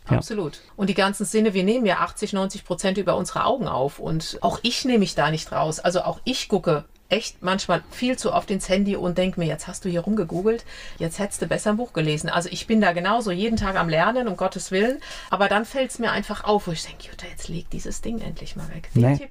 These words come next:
Speaker 2: werde ich sehr
Speaker 1: Also ein,
Speaker 2: gerne
Speaker 1: ich bin ja auch Medien-Junkie, muss ich jetzt dazu sagen,
Speaker 2: <laughs>
Speaker 1: und ich schütze mich selbst aber auch, also
Speaker 2: Ja.
Speaker 1: das hier noch als kleinen Tipp. Also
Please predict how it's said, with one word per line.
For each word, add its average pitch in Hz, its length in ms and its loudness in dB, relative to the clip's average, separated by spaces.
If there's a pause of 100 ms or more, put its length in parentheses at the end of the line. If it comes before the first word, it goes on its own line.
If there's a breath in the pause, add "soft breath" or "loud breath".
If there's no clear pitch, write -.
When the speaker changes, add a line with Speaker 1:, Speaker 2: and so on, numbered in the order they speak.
Speaker 2:
werde 226 180 0
ich - 180 -8
sehr - 440 0
Speaker 1:
Also - 160 0
ein, 196 160 2
Speaker 2:
gerne 165 160 -2 (200)
Speaker 1:
ich - 160 -6
bin 196 140 4
ja 180 80 4
auch 180 120 2 (460)
Medien-Junkie, 175 840 0
muss 175 160 0
ich 170 100 6
jetzt 151 220 2
dazu 180 240 0
sagen, 165 400 4
Speaker 2:
<laughs> 160 80 4
Speaker 1:
und 156 240 2
ich - 140 4
schütze - 280 0
mich 190 140 0
selbst 131 340 2
aber 135 220 2
auch, 180 280 0
also 143 180 2
Speaker 2:
Ja. - 40 -6
Speaker 1:
das 143 120 0
hier 139 100 4
noch 135 160 2
als 127 240 -2
kleinen 123 280 2
Tipp. - 200 2
Also 139 220 4